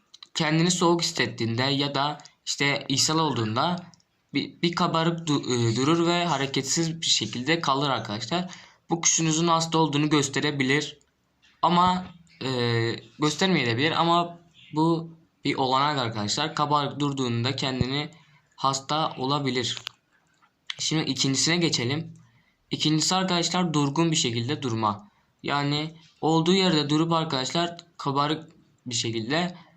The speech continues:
kendini bir şeyde hareketsiz bir şekilde ötmeden durma arkadaşlar. Bu da ikinci belirti.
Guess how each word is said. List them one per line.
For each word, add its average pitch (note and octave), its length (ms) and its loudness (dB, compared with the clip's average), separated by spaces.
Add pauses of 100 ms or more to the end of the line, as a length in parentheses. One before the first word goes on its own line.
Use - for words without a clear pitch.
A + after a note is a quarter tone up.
(140)
kendini D#3 720 -2 (300)
bir D3 340 -2
şeyde C#3 600 -4 (380)
hareketsiz B2+ 600 -6
bir D#3 60 -4
şekilde A2 380 -6
ötmeden C#3+ 720 -4 (1080)
durma C#3 260 2
arkadaşlar. - 720 -8 (840)
Bu E3+ 80 0
da F3+ 40 4
ikinci D3+ 320 0
belirti. D3 520 -4